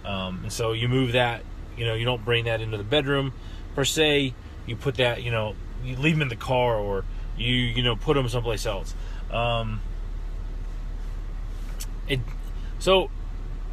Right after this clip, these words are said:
this is a, like I said, this is a very logical approach to get your elephant moving in the direction you want. And I, I'm much more on board with the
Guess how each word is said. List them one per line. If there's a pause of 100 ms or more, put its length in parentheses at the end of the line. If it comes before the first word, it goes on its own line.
(800)
this
is
a,
like
I
said,
this
is
a
very
logical
approach
to
get
your
elephant
moving
in
the
direction
you
want. (540)
And (460)
I, (140)
I'm
much
more
on
board
with
the